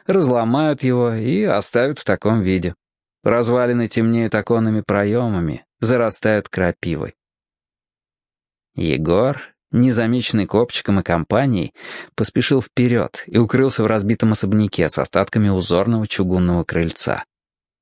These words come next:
Притаился у внутренней стены с клочьями обоев, так, чтобы из глубины видеть через пустое окно улицу. Крыша над головой была пробита. Неожиданно пошёл крупный снег.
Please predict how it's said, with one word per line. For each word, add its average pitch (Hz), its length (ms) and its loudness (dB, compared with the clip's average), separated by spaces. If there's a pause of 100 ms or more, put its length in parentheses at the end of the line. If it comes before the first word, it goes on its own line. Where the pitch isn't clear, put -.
(160)
Притаился 160 540 0
у - 20 0
внутренней 151 480 2
стены 147 380 0
с - 60 -8
клочьями 113 460 2
обоев, 117 440 -2 (520)
так, - 420 -2 (100)
чтобы 120 320 0
из 110 80 -2
глубины 120 480 2
видеть 117 280 0
через 101 300 -2
пустое 104 440 0
окно 104 400 2
улицу. - 380 -6 (1800)
Крыша 101 380 2
над 123 160 2
головой 127 400 2
была 127 240 2
пробита. 127 580 -2 (500)
Неожиданно 110 640 2
пошёл 101 340 2
крупный 92 380 0
снег. 78 400 -4